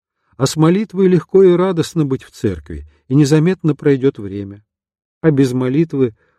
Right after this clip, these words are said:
устанешь больше, чем при самом сильном напряжении для получения молитвы, а время пройдёт бесполезно, лучше сказать, вредно. «Кто не собирает со мною, тот расточает». Евангелие от Матфея, глава двенадцатая, стих тридцатый.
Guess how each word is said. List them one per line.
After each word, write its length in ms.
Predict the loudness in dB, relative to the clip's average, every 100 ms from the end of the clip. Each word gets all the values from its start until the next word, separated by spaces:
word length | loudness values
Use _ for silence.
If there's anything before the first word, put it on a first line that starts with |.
| _
устанешь 580 | -6 -4 0 0 0 -4
больше, 420 | 0 2 2 -2
чем 240 | 0 -2 0
при 140 | -2
самом 420 | -2 -2 0 -2
сильном 460 | -4 -8 -4 -2 -2
напряжении 720 | -2 2 2 2 0 2 0
для 180 | -2 -4
получения 760 | -4 -4 -4 0 0 0 -4
молитвы, 640 | -4 -2 0 0 -2 -8 -10 _ _
а 80 | 0
время 360 | 4 4 2
пройдёт 420 | 0 0 2 0
бесполезно, 880 | -2 -8 -4 0 2 2 0 -8 -20 _ _ _ _ -8
лучше 360 | -8 -8 -14
сказать, 560 | -12 -6 -2 -2 -4 _ _
вредно. 640 | -2 2 4 2 -2 -18 -20 _ _ _ _ _ _ _
«Кто 220 | _ 0
не 100 | 2
собирает 680 | 2 -4 -6 -2 0 2 0
со 180 | -4 -6
мною, 440 | -4 -2 0 -2 -8 _ _
тот 220 | 0 0
расточает». 920 | -6 -4 -4 -4 -2 0 0 -6 _ _ _
Евангелие 560 | -6 -4 -6 -8 -10 -10
от 120 | -12
Матфея, 520 | -16 -16 -6 0 0
глава 300 | -2 -10 -12
двенадцатая, 720 | -12 -14 -12 -12 -14 -14 -14
стих 320 | -14 _ -20 -14
тридцатый. 720 | -14 -14 -12 -12 -12 -18